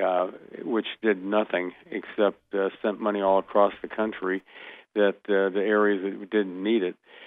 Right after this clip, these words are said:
that, that, you know, you don't pay for something, that's a problem. The infrastructure package they pa-, they passed, uh, last year also, uh, didn't really, uh, do anything there either.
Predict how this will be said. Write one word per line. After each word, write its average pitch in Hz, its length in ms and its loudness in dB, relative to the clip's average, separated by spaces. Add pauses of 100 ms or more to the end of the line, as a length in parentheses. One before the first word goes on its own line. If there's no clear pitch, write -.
(360)
that, 104 120 0
that, 110 280 10
you 123 100 2
know, 110 60 4
you 104 160 2
don't 101 200 2
pay 123 240 4
for 92 260 -6
something, 104 440 -2
that's 104 180 4
a - 140 -20
problem. 104 440 4
The 101 360 -2
infrastructure 117 560 -2
package 104 540 0
they 95 200 2
pa-, - 400 -10
they 98 420 -2
passed, 98 380 0 (220)
uh, 98 260 0
last 95 320 2 (140)
year 101 240 -2 (500)
also, 104 680 6
uh, 95 220 6
didn't 104 360 -2
really, 104 400 2
uh, 101 140 2
do 107 220 -2
anything 107 340 0
there 107 260 2
either. 110 260 2